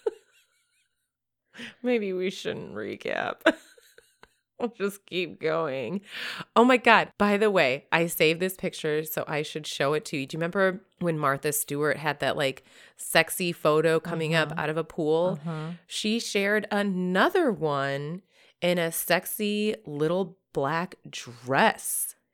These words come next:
Speaker 1: And let me tell you, I don't know what the fuck Martha is doing at seventy-nine.
Speaker 2: Marijuana.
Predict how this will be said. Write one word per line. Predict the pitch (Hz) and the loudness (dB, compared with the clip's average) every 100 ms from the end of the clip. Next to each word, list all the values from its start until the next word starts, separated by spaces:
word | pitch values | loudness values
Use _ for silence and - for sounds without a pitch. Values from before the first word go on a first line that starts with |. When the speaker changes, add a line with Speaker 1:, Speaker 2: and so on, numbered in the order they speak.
| _ | _
Speaker 1:
And | 180 185 | 0 4
let | 190 233 | 2 2
me | 254 285 | 0 -2
tell | - 180 170 | -4 0 2
you, | 214 240 220 170 131 90 175 _ | 2 0 2 2 2 0 -8 _
I | - 202 | 4 4
don't | 240 208 | 4 2
know | 214 226 | 2 4
what | 208 214 | 4 2
the | 214 | 0
fuck | - 196 190 | -2 -2 0
Martha | 185 170 190 196 180 | 2 2 2 0 0
is | 165 160 | 0 -4
doing | 147 160 175 208 214 | -4 -2 -2 -2 0
at | 151 - | -2 -2
seventy-nine. | - 165 170 196 185 170 160 147 156 185 208 180 | 0 0 2 0 -2 -2 -2 -2 -2 -2 0 2
Speaker 2:
Marijuana. | 190 208 196 175 175 165 | 4 4 4 0 -2 -4